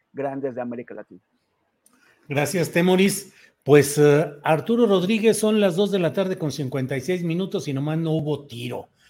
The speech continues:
Speaker 2: Por más que estuvimos buscando que aquí hubiera
Speaker 1: <laughs>
Speaker 2: algún jaloneo, alguna nada, entonces, pues no nos queda más que recurrir a la dulce expectativa del postrecito. Así es que, Arturo, eh, nos quedan ya muy pocos minutos, pero,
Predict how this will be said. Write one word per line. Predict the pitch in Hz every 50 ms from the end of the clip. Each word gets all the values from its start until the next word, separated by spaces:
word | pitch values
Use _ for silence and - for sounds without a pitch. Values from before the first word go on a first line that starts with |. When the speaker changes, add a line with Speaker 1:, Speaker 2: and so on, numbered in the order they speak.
| _ _
Speaker 2:
Por | - 143 131
más | 139 151 170 190 -
que | - 180
estuvimos | 147 - 135 135 156 170 175 156 113
buscando | 117 107 - - 151 147 165 165 151
que | - -
aquí | 117 110 - -
hubiera | 147 143 147 147 151 147 147 143 135 143 - -
Speaker 1:
<laughs> | - _ _
Speaker 2:
algún | - 131 127 123 123 131 147 151 151 147 143 139 127 - - - - _ _
jaloneo, | - 131 127 123 113 117 120 120 127 135 147 156 156 151
alguna | 143 131 127 147 151 156
nada, | 151 165 208 247 277 277 262
entonces, | 226 208 - 208 214 208 220 208 - - _ _ - - _ _ -
pues | 165 160
no | 170 202
nos | 220 214 214
queda | - 202 202 202
más | 190 185 170 151 -
que | - 160
recurrir | 151 156 156 - - 151 147 175 202 202 208 240 - - _
a | - 147 151 151
la | 147 147 147 143 143 139
dulce | 123 120 151 214 220 202 - - -
expectativa | 143 - - - 127 - - 131 123 - - 196 196 185
del | 160 135 123
postrecito. | - - 127 120 - - - 120 113 - - 160 151 - - 131 110
Así | 110 - 165
es | 165 156
que, | - - 170 160 139 - - _ - - -
Arturo, | - 147 143 139 - 185 190 190 190 190 190 - - _ _ _ _ -
eh, | 147 143 139
nos | 139 139 135
quedan | - - 165 165 156
ya | 147 156
muy | 156 156 151
pocos | - - 151 - 156 143
minutos, | 143 147 156 180 180 - 190 160 - -
pero, | 175 175 175 175 180 175